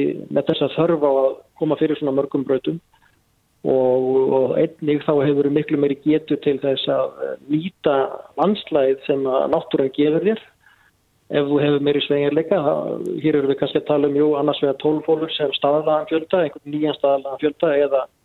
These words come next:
eða ganga bara nógu langt til baka um að, sem sagt, að golfvellir hafi bara, að tileinka okkur það hugarfar að golfvellir hafi bara al-, alfarið frjálsan holufjölda en væntanlega á einhverju bili sem að höfðar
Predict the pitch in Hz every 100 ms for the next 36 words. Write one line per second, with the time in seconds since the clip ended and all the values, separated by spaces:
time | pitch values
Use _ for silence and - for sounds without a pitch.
0 | _ _ _ _ 143 139 139 156 160 147
1 | 147 139 143 151 143 160 156 151 151 170
2 | - 147 139 139 202 165 135 131 - _
3 | _ _ _ _ _ _ _ _ - 156
4 | - 139 - 135 - 151 143 143 123 139
5 | 160 135 135 135 123 - - - _ -
6 | - _ - - 170 175 - 165 165 156
7 | 165 196 135 143 156 160 151 143 147 160
8 | 143 143 135 139 143 156 165 165 160 170
9 | 156 143 139 156 160 - 131 _ _ _
10 | _ _ _ _ _ 180 202 156 143 139
11 | 143 151 - 147 143 160 156 156 156 170
12 | 196 190 139 139 - 151 131 170 165 151